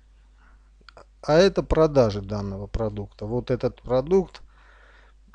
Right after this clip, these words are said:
вот он. Я просто заранее загрузил. Вот картинка видна.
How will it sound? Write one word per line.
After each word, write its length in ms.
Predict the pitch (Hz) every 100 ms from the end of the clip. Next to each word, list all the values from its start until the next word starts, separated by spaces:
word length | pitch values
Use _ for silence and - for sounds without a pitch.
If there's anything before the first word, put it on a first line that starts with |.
| - - -
вот 500 | 127 117 120 113 -
он. 200 | 98 95 - - _ _ _ _ 117 _ _ _
Я 120 | 117
просто 360 | 110 120 - 120
заранее 640 | 117 127 120 107 104 107
загрузил. 720 | 107 120 117 131 135 175 190 190 - _ _ - - _ _ _ _
Вот 320 | 165 127 117 -
картинка 580 | 131 123 - 123 113
видна. 600 | 113 117 127 170 202 202